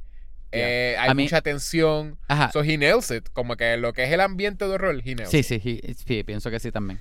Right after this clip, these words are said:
Speaker 1: Yo creo que me, me tripea también que él, él, la película tiene, eh, este tema de, de, ¿verdad? Gente que, que tiene esta nostalgia y este amor por otra década que no es de ellos,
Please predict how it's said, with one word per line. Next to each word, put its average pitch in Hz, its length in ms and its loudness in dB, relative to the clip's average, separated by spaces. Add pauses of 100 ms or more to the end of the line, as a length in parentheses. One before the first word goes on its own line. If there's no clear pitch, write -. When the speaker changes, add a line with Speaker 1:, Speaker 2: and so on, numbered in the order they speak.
(160)
Speaker 1:
Yo 135 120 2
creo 175 80 4
que 220 80 2
me, 180 220 2
me 139 160 2
tripea 123 320 -2
también 165 280 -2
que 123 280 -2
él, 113 200 -4
él, 110 480 -4 (540)
la 120 140 0
película 131 340 2
tiene, 180 380 2
eh, 147 240 0
este 156 260 2
tema 147 340 2
de, 113 300 0
de, 98 480 -4 (1160)
¿verdad? 135 300 6
Gente 143 640 2
que, 104 380 -2 (360)
que 113 140 0
tiene 120 240 2
esta 143 340 2
nostalgia 131 760 2
y 104 100 2
este 113 220 0
amor 127 300 2
por 104 340 -2
otra 120 380 2
década 107 540 0 (140)
que 139 240 0
no 131 300 2
es 147 180 2
de 123 280 4
ellos, 95 280 -2